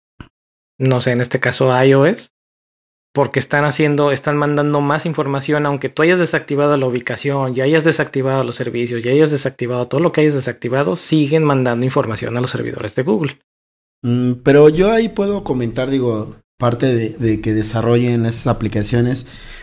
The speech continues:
Speaker 2: es que realmente no puedes decir que más a comparación, por ejemplo, de I O S, porque
Speaker 1: No, sí
Speaker 2: hay
Speaker 1: está. O sea,
Speaker 2: No,
Speaker 1: les
Speaker 2: pero
Speaker 1: dejo el link.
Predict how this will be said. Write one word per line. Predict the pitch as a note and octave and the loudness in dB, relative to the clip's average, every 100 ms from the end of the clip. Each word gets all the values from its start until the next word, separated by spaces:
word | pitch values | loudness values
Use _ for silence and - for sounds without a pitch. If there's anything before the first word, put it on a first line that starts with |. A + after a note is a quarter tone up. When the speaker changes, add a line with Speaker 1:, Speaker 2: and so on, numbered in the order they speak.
| - | -8
Speaker 2:
es | B2+ C3 | -2 0
que | - E3 D#3+ - - - | 2 6 6 4 0 -8
realmente | B2+ A#2+ C#3 C#3+ C#3 | -4 0 2 2 2
no | D3 C3+ | 0 0
puedes | - C3+ C3+ C#3 C3 A#2+ G#2 | 0 0 2 2 2 -2 -4
decir | A2+ A2 - C3 C3 C3 | -2 -2 0 0 -2 -4
que | - A2 | -2 -2
más | G2+ A2+ F3 C#3 - - - | 2 4 4 2 -4 -10 -8
a | A#2+ | -4
comparación, | A2+ A2+ A#2+ A2 B2 | -2 0 0 0 -2
por | A#2+ | -2
ejemplo, | A#2+ B2+ B2+ | -2 -2 0
de | B2 B2 | 0 2
I | |
O | B2+ | 2
S, | C3 D#3 - - - _ - | 2 0 -4 -20 -20 _ -4
porque | B2+ B2+ | -2 0
Speaker 1:
No, | A#3+ | 4
sí | |
Speaker 2:
hay | C#3+ D3+ | 6 6
Speaker 1:
está. | F#3+ G3 - _ _ - | 4 0 -8 _ _ -18
O | C#3+ | -10
sea, | E3 | -4
Speaker 2:
No, | E3+ F3 | 2 4
Speaker 1:
les | D#3 | 6
Speaker 2:
pero | C#3+ | 6
Speaker 1:
dejo | C3+ | 6
el | A3+ | 2
link. | G3 F#3 | 0 -4